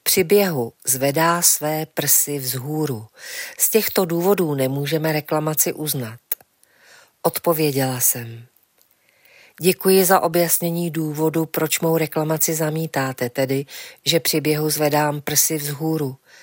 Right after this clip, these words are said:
Vzhledem k tomuto argumentu musím ale poznamenat, že jste při posuzování reklamace zřejmě použili mé fotografie, které nejsou úplně aktuální.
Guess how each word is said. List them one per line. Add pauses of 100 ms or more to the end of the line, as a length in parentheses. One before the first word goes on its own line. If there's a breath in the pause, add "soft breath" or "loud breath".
(480 loud breath)
Vzhledem
k
tomuto
argumentu
musím
ale
poznamenat, (500 loud breath)
že
jste
při
posuzování
reklamace
zřejmě
použili
mé
fotografie, (400 loud breath)
které
nejsou
úplně
aktuální.